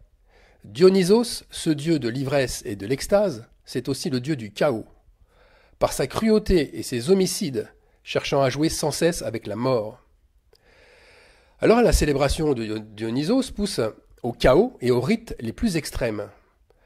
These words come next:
Et on y pratiquait, bien sûr, des orgies, des transgressions sexuelles les plus folles. On brisait les barrières de l'homosexualité et du transgenre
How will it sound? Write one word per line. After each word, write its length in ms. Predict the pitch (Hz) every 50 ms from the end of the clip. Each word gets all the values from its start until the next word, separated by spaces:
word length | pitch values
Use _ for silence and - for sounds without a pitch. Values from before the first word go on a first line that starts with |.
| _ _ _ _ _ _ _ _ -
Et 80 | 120 147
on 100 | 185 208
y 80 | 196
pratiquait, 720 | - - 202 175 180 170 131 - 170 190 233 262 247 - - _ _
bien 140 | - 123 117
sûr, 200 | - - - 139
des 220 | 117 117 110 98 123
orgies, 480 | 120 127 127 120 151 196 233 254 240 - - -
des 180 | - 101 107 107
transgressions 640 | - - - 139 131 123 - 139 123 - - 127
sexuelles 400 | - - 127 - - - 135 127
les 100 | 110 107
plus 140 | - - -
folles. 380 | - - 175 208 262 233 123 - - _ _ _ _ _ _ _ - _
On 80 | 117 123
brisait 400 | 123 123 143 147 131 139 147 139
les 80 | 135
barrières 380 | 127 131 120 131 131 135 135 131
de 80 | 120 120
l'homosexualité 1000 | 123 120 120 127 123 - 117 - - - 117 120 139 139 - 220 240 254 240 143
et 40 | 110
du 140 | 117 117 107
transgenre 680 | - - 151 147 135 139 165 202 233 240 226 - -